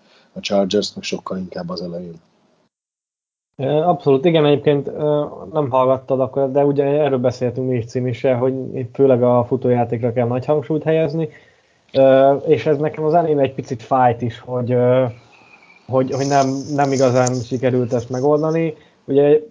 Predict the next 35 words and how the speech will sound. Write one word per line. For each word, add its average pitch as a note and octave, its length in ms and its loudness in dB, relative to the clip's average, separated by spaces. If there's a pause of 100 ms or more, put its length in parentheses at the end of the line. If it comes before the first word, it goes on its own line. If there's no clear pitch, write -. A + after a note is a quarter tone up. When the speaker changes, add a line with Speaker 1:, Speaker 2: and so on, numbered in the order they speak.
(260)
Speaker 2:
jól F3 320 4
indult C#3 360 2
a C3+ 380 2
támadósorból C3+ 880 0
a, C3 180 -2
vagy C3 160 -4
támadósor C3 540 -4
szempontjából B2+ 720 -2
a, B2+ 300 2
a C3+ 40 -2
meccs. C3+ 360 -4
Az C3 100 -4
első C3+ 220 2
drive C3 200 2
az A#2+ 120 -2
tényleg B2+ 280 -2
az, A#2+ 300 -4
az B2+ 140 -4
zseniális A#2+ 420 2
volt, B2 200 -4
ugye C3 160 0
ott A#2+ 140 0
volt B2+ 260 0
Jonesnak B2 380 -4
is A#2 140 -8
a, A2+ 180 -6 (460)
a B2 80 -10
hosszú C3+ 300 0
átadás A#2 420 0
Agolornak. D3 720 2 (220)
Az C3 140 -6
egy C#3+ 160 0
ilyen C#3+ 200 -2
komplett, C#3+ 600 0
ö, B2+ 400 0